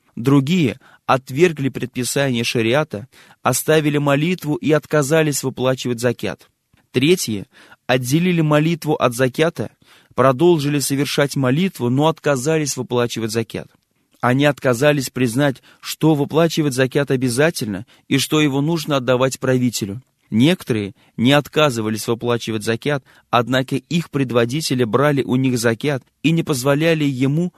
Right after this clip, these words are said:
попасть в нужные руки. Классификация вероотступников, составленная Кади Иядом, близка к классификации Аль-Хаттаби. Первый вид — те, кто вернулся к язычеству.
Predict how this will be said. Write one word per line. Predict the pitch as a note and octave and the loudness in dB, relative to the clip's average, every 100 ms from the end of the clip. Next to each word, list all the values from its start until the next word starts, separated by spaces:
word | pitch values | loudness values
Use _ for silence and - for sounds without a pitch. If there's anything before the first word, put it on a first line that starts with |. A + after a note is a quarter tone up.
| _ - | _ -2
попасть | B2 - C#3+ - A2 | -2 2 0 0 -6
в | A#2+ | -2
нужные | C3 A#2+ A#2+ A#2+ | 0 0 0 0
руки. | A2+ G#2 - - _ - | -2 -6 -10 -18 _ -6
Классификация | B2+ C3+ C3+ D#3 - F3 E3 D#3 | -2 0 0 -4 2 0 2 -2
вероотступников, | C#3+ D3+ D3 - - F3+ - B2+ D#2+ - _ _ | 2 2 0 -2 -4 -4 -4 -6 -6 -12 _ _
составленная | - A#2 B2 - C#3+ B2+ B2+ B2+ B2 A#2+ - | -6 -2 -2 0 0 0 -2 -2 -2 -6 -6
Кади | C3 B2 A#2+ B2+ | -4 -2 -2 -4
Иядом, | A#2 B2 A#2+ E3 B2+ F#2+ - _ - | 0 4 4 2 -2 -6 -10 _ -14
близка | G#2 B2+ C3+ - E3+ E3+ - _ _ | -2 0 0 -2 0 0 -2 _ _
к | D3 | -4
классификации | C#3+ C3 C3 C#3 - D#3 E3 - C#3 - | -2 -2 -2 -4 0 -2 -2 -4 -6 -2
Аль-Хаттаби. | C3 - C3 - B2+ F#2+ F#2+ - _ _ _ | -2 -2 -6 -2 -2 -2 -6 -16 _ _ _
Первый | D3+ F#3 F3 D#3 | 2 2 4 0
вид — | A#2+ A2+ - - | 0 -2 -4 -6
те, | - D#3+ E3+ _ _ _ - | 0 0 0 _ _ _ 0
кто | C#3+ | 2
вернулся | C3 C3+ D3+ E3 - | 2 2 0 -4 -4
к | C#3 | -4
язычеству. | C#3 C3+ C#3+ C3 G#2 - F2+ - | -2 0 0 -2 -6 -10 -16 -18